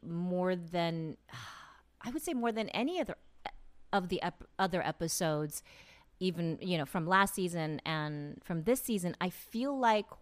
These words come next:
was, like, I got to the heart of Carrie.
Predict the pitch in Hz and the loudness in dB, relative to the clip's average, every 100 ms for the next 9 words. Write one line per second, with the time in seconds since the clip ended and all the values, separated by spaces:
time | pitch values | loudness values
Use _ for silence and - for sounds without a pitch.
0 | _ 185 190 185 180 180 180 - - - | _ 0 4 6 6 2 -2 -8 -14 -20
1 | - - _ - 196 180 - _ _ _ | -20 -20 _ -2 2 2 -2 _ _ _
2 | 180 180 - - 180 - 190 160 - - | 2 2 -2 -14 -2 8 10 8 -2 -6
3 | - 202 180 175 160 156 - _ _ - | 0 2 4 2 0 -4 -8 _ _ -2
4 | 170 156 170 139 110 _ - - 147 - | -2 2 2 2 0 _ -10 -6 -6 -4
5 | 139 104 - | -4 -4 -8